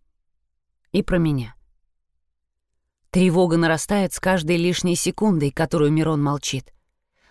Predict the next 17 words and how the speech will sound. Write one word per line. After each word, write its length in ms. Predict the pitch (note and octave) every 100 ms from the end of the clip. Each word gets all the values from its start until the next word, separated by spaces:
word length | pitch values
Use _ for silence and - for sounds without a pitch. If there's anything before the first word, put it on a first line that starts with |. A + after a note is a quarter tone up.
| -
Но 140 | G#3
я 240 | G#3+ B3+
его 160 | B3 A#3
не 160 | A#3+ B3
тороплю, 500 | A#3+ A#3 G3 C3+ - _ _ _ _
держусь 520 | D#3+ G#3 F#3 D#3+ G#3+
как 220 | - F#3+ -
могу. 400 | F#3+ E3+ B2+ B2+ _ _ _ _ _ _ _ _ _ _ _ _ _ _ _ _ _ _
В 120 | E3
общем, 360 | B3 C4+ A#3+ G3+
мой 200 | G3+ A3+
родной 400 | G3 F3 G3+ F#3
отец 340 | F3 B3 C#4
снял 420 | - - F#3+ A3+ A#3
на 120 | G3
Марину 400 | F#3+ F#3+ A3+ G#3
компромат 720 | - G3 G3+ G3+ A#3 E3+ -